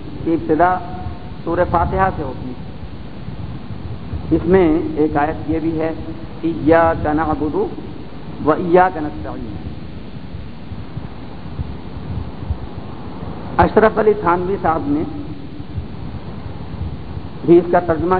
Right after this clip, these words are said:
کیا ہے، اور دوسرے لوگوں نے بھی اس کا ترجمہ کیا۔ کسی نے ترجمہ کیا کہ "ہم تیری ہی عبادت کرتے ہیں"،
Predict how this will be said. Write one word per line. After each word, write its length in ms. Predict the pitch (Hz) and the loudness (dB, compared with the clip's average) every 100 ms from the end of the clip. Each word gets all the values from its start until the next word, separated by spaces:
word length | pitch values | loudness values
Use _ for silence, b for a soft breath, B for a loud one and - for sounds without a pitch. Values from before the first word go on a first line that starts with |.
| 175 | 2
کیا 160 | 175 | -2
ہے، 60 | 170 - - - - - - - - - - - - - - - - | -2 -8 -10 -8 -8 -8 -8 -8 -10 -8 -8 -8 -8 -8 -8 -6 2
اور 220 | 147 156 | 4 4
دوسرے 280 | 151 151 170 | 0 0 2
لوگوں 260 | 165 156 175 | 4 4 4
نے 80 | 175 | 4
بھی 80 | |
اس 60 | 170 175 | 2 2
کا 60 | 160 | 2
ترجمہ 300 | 151 151 175 175 | 2 4 4 6
کیا۔ 140 | 170 170 | 4 2
کسی 320 | 165 160 175 | 0 2 4
نے 100 | 175 170 | 4 2
ترجمہ 280 | 151 156 160 160 | 2 4 4 2
کیا 220 | 156 170 | 2 2
کہ 160 | 165 151 131 | 2 -2 0
"ہم 240 | 156 139 123 - - - - - - - - - - - - | 2 2 -2 -6 -8 -8 -8 -8 -8 -8 -8 -8 -4 -2 2
تیری 340 | 160 170 180 180 | 6 6 6 6
ہی 220 | 170 170 | 6 8
عبادت 440 | 147 147 156 - | 6 4 0 -2
کرتے 280 | 151 139 147 | -2 0 -2
ہیں"، 180 | 143 | -2